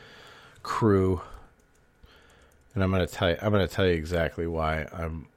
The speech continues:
fucking over it. And that's because a lot of these guys, you know, they're all fucking white, of course. Um, it,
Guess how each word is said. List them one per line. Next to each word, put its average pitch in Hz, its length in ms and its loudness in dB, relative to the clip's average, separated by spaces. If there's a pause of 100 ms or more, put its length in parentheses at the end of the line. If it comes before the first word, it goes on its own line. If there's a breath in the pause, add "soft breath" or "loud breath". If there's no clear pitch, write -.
(340)
fucking - 380 -8
over 76 320 -6
it. 64 120 -8 (1400)
And 139 140 6
that's 127 200 10
because 101 460 6
a - 100 -6
lot 104 260 4
of 92 80 0
these 92 180 -2
guys, 90 480 2 (1300 loud breath)
you 101 120 2
know, 87 380 0
they're 92 400 0 (460)
all 80 160 -2
fucking 76 380 -8
white, 80 240 -2
of 76 100 -6
course. - 560 -4 (340)
Um, 80 600 -4 (3250 loud breath)
it, 120 240 -8